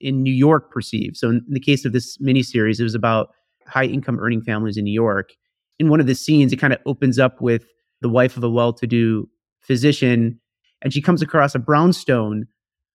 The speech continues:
of her friends, and she's always thinking the grass is greener, like,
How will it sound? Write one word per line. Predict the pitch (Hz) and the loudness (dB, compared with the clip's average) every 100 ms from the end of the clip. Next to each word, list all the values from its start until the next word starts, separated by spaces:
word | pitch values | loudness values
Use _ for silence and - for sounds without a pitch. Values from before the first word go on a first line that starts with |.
| _ - | _ 0
of | 131 117 | 0 0
her | 139 | -2
friends, | 131 202 202 135 - - - - | 2 4 4 2 -4 -8 -16 -4
and | 135 131 127 | 0 2 0
she's | - 143 139 | 0 -2 0
always | 147 147 | 0 2
thinking | 156 147 139 | 0 0 0
the | 117 | 0
grass | 131 127 - | 2 0 -2
is | 117 | -4
greener, | 165 190 139 | 0 2 4
like, | 117 | 2